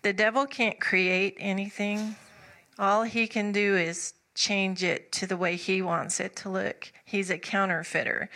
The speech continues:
So you might hear these words, enlightenment, spiritual gifts, all those things. Um, out at Burning Man, my goodness, those people use those words all the time. But they were looking at things from the wrong source.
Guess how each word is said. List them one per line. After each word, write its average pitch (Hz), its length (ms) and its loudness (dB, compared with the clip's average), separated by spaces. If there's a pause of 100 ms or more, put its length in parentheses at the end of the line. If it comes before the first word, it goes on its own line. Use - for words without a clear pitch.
(540)
So 233 240 4
you 226 200 2
might 220 240 2
hear 240 280 4
these 220 260 -2
words, 196 280 2
enlightenment, 180 960 2 (460)
spiritual 196 720 2
gifts, 180 760 2
all 190 180 4
those 190 280 2
things. 190 480 0 (640)
Um, 185 420 0 (520)
out 196 160 4
at 180 120 0
Burning 202 300 4
Man, 170 200 2
my 175 140 0
goodness, 180 420 0
those - 160 -2
people 190 280 -2
use 175 240 0
those 175 260 -2
words 175 280 -6
all 180 120 0
the - 120 -12
time. 185 440 -2 (600)
But 190 480 2 (680)
they 220 180 2
were 214 240 2
looking 196 460 2
at 180 180 0
things 190 240 -2
from 175 280 -2
the 165 100 -2
wrong 175 380 -2
source. - 640 -4